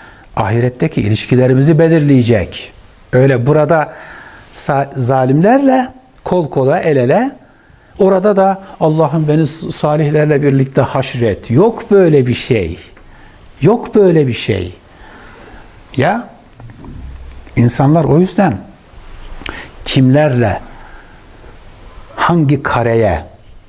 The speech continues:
düştüklerinin farkında olsunlar bir şey yaparlarken.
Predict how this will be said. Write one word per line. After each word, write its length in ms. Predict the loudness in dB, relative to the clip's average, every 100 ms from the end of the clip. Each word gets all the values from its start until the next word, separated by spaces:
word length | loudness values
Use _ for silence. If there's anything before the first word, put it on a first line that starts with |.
| -8 -2
düştüklerinin 840 | -2 0 -4 0 2 4 2 0
farkında 560 | -2 -6 -4 -2 0 0
olsunlar 840 | 0 -4 -4 -2 -2 -4 -8 -14 -20 -20 -20 -20 -10 -4
bir 40 |
şey 200 | 0 0
yaparlarken. 720 | 0 -2 -2 -2 -2 -2 -4